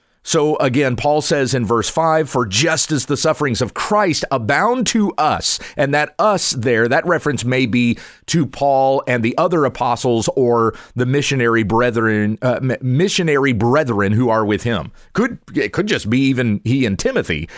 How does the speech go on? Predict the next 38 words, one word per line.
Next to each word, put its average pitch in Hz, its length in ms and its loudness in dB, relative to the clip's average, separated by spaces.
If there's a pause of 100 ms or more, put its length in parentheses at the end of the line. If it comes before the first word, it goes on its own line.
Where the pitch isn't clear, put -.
(140)
since 143 240 -2
Timothy 143 320 0
was 117 180 -2
mentioned 131 300 -2
at 104 120 -2
the 104 100 -2
start 160 260 0
of 117 60 -4
the 107 80 0
letter, 98 260 2 (240)
but 143 160 0
let's 165 240 0
say 151 220 0
it's 120 180 -2
those 135 380 0 (200)
missionaries 123 880 2
that 110 320 0 (240)
serve 160 440 0
with 156 340 0
Paul 131 380 0
and 120 300 0
suffer 139 300 0
with 113 180 0
him. 104 280 -2 (340)
Just 170 400 0
as 160 360 0
the 131 140 0
sufferings 170 640 0
of 120 100 -4
Christ 135 320 -2
abound 120 340 0
to 110 160 0
us, 98 360 0
so 160 260 0
also 147 540 0 (140)
our 190 340 2
comfort 151 680 -4 (400)
abounds 135 880 2